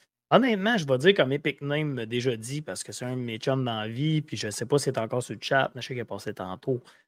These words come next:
Il a dit, « Depuis le Battle Royale, ça l'a détruit notre bon vieux recherche et destruction. » Puis c'est un peu vrai, parce que on jouait toutes des gangs de chums ensemble à un mode de jeu, puis on s'est tous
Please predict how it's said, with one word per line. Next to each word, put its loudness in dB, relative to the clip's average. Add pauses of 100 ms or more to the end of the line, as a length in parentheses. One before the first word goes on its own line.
(140)
Il -4
a 0
dit, « 0
Depuis 10
le 10
Battle 8
Royale, 4 (160)
ça -4
l'a -2
détruit 6
notre 6
bon 8
vieux 4
recherche 0
et -2
destruction. » -6
Puis -14
c'est -2
un 2
peu 4
vrai, 4
parce -8
que -4 (360)
on 0
jouait 4 (960)
toutes 4
des 6
gangs 6
de 4
chums 2
ensemble 0
à 0
un -2
mode 0
de 2
jeu, 0
puis -4
on -4
s'est -8
tous -2